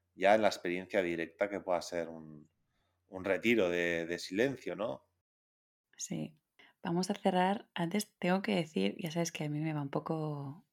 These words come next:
Speaker 2: siempre el, el, el puntito de risa. <laughs> Eh, quiero que quede constancia y no te enfades si lo digo, <laughs> pero ¿cuánta gente me ha escrito ya diciendo, "Qué hombre más guapo, quién es Iñaki?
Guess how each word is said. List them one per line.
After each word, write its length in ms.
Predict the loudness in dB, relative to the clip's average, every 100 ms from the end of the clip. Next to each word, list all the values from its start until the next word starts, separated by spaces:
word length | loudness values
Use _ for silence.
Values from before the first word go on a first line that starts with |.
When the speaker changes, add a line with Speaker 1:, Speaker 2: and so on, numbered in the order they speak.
| _
Speaker 2:
siempre 560 | -4 -2 0 0 -2 -4
el, 120 | -8 -12
el, 220 | -12 -10
el 120 | -8 -6
puntito 420 | -4 -4 -4 -4
de 220 | -4 -4
risa. 500 | -2 -2 -2 -6 -8 -8
<laughs> 480 | -6 -6 -8 -20 -20 _ -10 -6 -6 -8 -12 -16 -20 _
Eh, 420 | -4 2 4 2 -2 -6 -8 _
quiero 180 | 0 2
que 120 | 2
quede 180 | 4 4
constancia 600 | 4 -2 0 0 2 0 0
y 120 | 0
no 120 | 0
te 80 | 2
enfades 360 | 2 4 2 4
si 60 |
lo 120 | 6
digo, 300 | 10 10 10 8
<laughs> 680 | 12 12 12 6 0 -2 _ 2 4 2 -4 -8 4
pero 460 | 6 8 6 2 _ _ _ -2
¿cuánta 440 | 2 4 4 2
gente 360 | 6 4 6 8
me 80 |
ha 40 | 6
escrito 360 | 6 2 2
ya 360 | 2 4 4 2
diciendo, 580 | -4 -2 0 2 2 0 -4 -18 -18 _ 0
"Qué 280 | 4 6 6
hombre 360 | 6 4 2
más 360 | 2 2 0 -2
guapo, 640 | 2 4 4 4 0 0
quién 360 | -2 -2 2 2
es 380 | 4 2 0 -2
Iñaki? 760 | 0 4 6 8 8 6 2